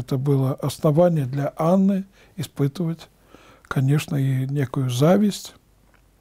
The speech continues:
И мы читаем далее. «И встала Анна после того, как они ели и пили в Селоме», имеется в виду, «и стала пред Господом.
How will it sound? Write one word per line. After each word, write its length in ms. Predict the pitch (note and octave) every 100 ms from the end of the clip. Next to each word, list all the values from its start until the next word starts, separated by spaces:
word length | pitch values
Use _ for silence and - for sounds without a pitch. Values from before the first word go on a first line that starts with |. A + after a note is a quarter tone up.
| _ _ _ _ _ _ _ _ - - - - - - - - - _ -
И 320 | G#3 A#3+ A#3 G#3+ - _
мы 160 | F3 F3+
читаем 480 | F#3+ E3 F3+ E3 D#3+
далее. 420 | F3+ G#3+ B3+ B3+ - _ - - _
«И 100 | G3
встала 600 | F#3 - A3 A3 G#3+ - -
Анна 480 | G3 F#3+ F3+ D3
после 360 | B2+ E3 D3 D#3
того, 320 | D#3 D#3 E3+
как 240 | - C3+ D3
они 200 | C#3+ C#3+
ели 440 | C#3+ G3+ A#3 A3+
и 180 | G3 D#3+
пили 420 | - G3+ F#3 D3+
в 100 | A2+
Селоме», 760 | - D3+ D3 C#3+ C#3 D3+ A3+ - _ _ _ _ _ _ _ _ _ _ _ _ _ _ _ -
имеется 440 | D3+ D3+ - D#3
в 40 |
виду, 300 | D3 D3 D#3+ -
«и 80 | D3+
стала 580 | - - F#3 G3+ G3+
пред 320 | F#3 F3+ F3 E3
Господом. 720 | E3 F3 - - G2 -